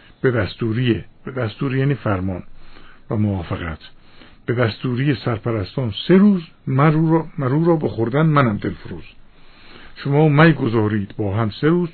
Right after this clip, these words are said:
چهارم چو خورشید گیتی فروز برآید، یکی کلبه سازم فراخ، سر طاق برتر ز ایوان گاه. کلبه یعنی، م، مغازه،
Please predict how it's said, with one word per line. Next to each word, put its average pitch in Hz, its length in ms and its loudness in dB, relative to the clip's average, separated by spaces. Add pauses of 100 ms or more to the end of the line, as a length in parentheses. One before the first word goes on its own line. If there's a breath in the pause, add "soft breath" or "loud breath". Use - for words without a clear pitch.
چهارم 117 380 -2
چو - 140 -8
خورشید 107 560 -6 (680 soft breath)
گیتی 113 320 -6
فروز 123 580 -2
برآید، 113 560 2 (160)
یکی 127 260 -4
کلبه 110 340 -4
سازم 104 380 -4
فراخ، 113 500 -4 (600 loud breath)
سر 117 180 0
طاق 147 400 -2
برتر - 340 -2
ز 139 80 -6
ایوان 120 420 -2
گاه. 143 200 -2
کلبه 139 340 2
یعنی، 175 400 2 (640 soft breath)
م، - 60 -4 (580)
مغازه، 85 460 -4